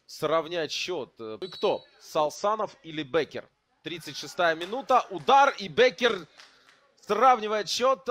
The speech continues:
один один. Угрозу, да, Ангушту, но вот, э, неудачно вот так вот рукой, э, действовал в этой ситуации Мухаммед Измайлов, и привело это к назначению пенальти.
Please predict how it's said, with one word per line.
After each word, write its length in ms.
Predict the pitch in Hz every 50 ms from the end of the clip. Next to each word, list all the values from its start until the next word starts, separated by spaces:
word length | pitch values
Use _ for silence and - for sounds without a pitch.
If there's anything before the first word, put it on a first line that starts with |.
| - -
один 520 | 175 202 208 208 190 147 165 240 262 240
один. 500 | 240 214 190 147 151 214 240 254 254 247
Угрозу, 600 | - 131 - 127 151 165 180 175 160 127 107 110 101
да, 240 | 104 127 151 156 143
Ангушту, 520 | 131 123 131 170 208 185 - - 160 - _ _ _ _ _ _ _ _ _
но 160 | 135 160 175
вот, 220 | 160 180 175 - -
э, 380 | 165 165 160 151 143 139 131 - _ _ _
неудачно 800 | 139 147 160 165 170 156 139 190 190 175 - - - 113 90 - _ _ _ _ _ _ _ -
вот 220 | 123 135 139 - -
так 200 | 165 147 - -
вот 160 | 127 120 -
рукой, 460 | 139 156 147 - 170 165 143 120 - -
э, 600 | - 107 113 113 113 117 117 117 113 113 117 113
действовал 760 | 117 143 143 131 - - 120 110 101 95 - 65 80 104 110 117
в 20 |
этой 220 | 123 117 - 117
ситуации 680 | - - - 101 - - 143 131 117 - - 113 101 107 117
Мухаммед 460 | 123 131 127 - 139 139 143 127 -
Измайлов, 520 | 160 143 143 170 190 202 196 196 175 - _ _ _ _ _ _ _ _ _ _ _ _ _ _ _ _ _ _ _ _ _ _ _ _ _ _ _ _ _ _ -
и 240 | 120 135 147 156 160 147 _ _ _ _ -
привело 400 | 123 123 117 123 127 131 139 135
это 160 | 127 - 117
к 100 | _ -
назначению 680 | 123 120 113 110 120 123 120 - 135 117 113 110 -
пенальти. 460 | - 127 127 123 95 - - - -